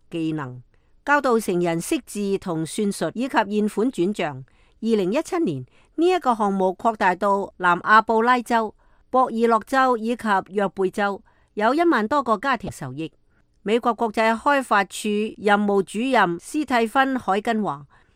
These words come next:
呢一個項目就農業、生計以及社會發展等方面採取整體性做法，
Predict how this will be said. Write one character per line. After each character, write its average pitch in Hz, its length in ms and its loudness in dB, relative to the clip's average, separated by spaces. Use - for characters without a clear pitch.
呢 330 140 0
一 370 100 2
個 240 180 0
項 202 160 0
目 185 200 -2
就 - 120 -4
農 160 160 0
業、 160 240 0
生 285 320 -4
計 190 220 -2
以 190 180 -2
及 226 160 -2
社 214 240 -2
會 226 140 4
發 220 160 0
展 202 260 -4
等 208 220 -2
方 254 220 2
面 180 260 2
採 226 220 0
取 233 200 -2
整 214 220 -4
體 233 160 -4
性 175 220 -4
做 151 160 -8
法， 143 260 -6